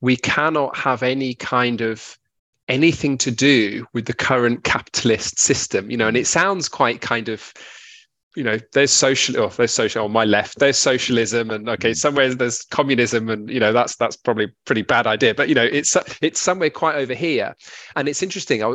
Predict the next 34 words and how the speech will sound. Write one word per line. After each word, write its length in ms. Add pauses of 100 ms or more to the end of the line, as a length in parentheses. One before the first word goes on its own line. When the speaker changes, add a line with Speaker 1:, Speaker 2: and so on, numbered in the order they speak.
Speaker 1:
I 20
was 200
having 180
a 100 (640)
discussion 420
'cause 120
I 140
didn't, 200 (160)
I 80
didn't 180 (100)
realize 300
actually 220 (120)
quite 140 (100)
how 120
far 300
some 240
of 100
the 240
proponents 720
of, 140 (100)
of 200
degrowth 540
really 400 (260)
take 400
it 120
and 80
understand 580
it. 100
And 120
I 40
remember 280
having 260
an 140
exchange 420